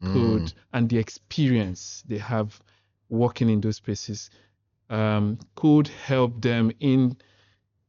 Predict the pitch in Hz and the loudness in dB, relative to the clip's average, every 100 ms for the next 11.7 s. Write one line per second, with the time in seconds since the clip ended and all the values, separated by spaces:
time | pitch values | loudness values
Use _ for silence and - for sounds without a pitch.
0 | _ - 175 175 170 147 131 127 123 123 | _ -6 -2 2 2 2 2 2 2 2
1 | 123 120 - - _ _ _ _ _ - | 0 -4 -16 -20 _ _ _ _ _ -20
2 | - - - _ 202 190 202 156 147 120 | -20 -20 -20 _ -2 2 4 6 4 2
3 | - - - 117 123 127 113 101 104 95 | -4 -12 -2 0 2 2 2 0 -2 -2
4 | 104 117 90 104 110 104 101 110 - 110 | 0 2 2 0 2 0 0 -2 -2 -2
5 | - 113 113 - 135 - 120 113 110 107 | 0 0 0 0 -2 0 0 2 2 0
6 | - - _ - 113 - 139 - 131 113 | -2 -20 _ -4 -4 -2 -2 0 0 2
7 | 110 113 107 - - - 113 110 107 104 | 2 2 0 -4 -20 -8 -2 2 2 0
8 | 107 _ _ _ _ _ _ _ _ _ | -2 _ _ _ _ _ _ _ _ _
9 | 156 147 139 123 110 - 113 110 - 107 | 0 2 2 2 0 -2 -2 -2 -2 -4
10 | - 113 113 107 104 113 104 107 101 101 | -2 -2 0 -2 -4 -4 -4 -6 -6 -6
11 | 101 98 95 101 - 98 | -6 -6 -6 -8 -10 -12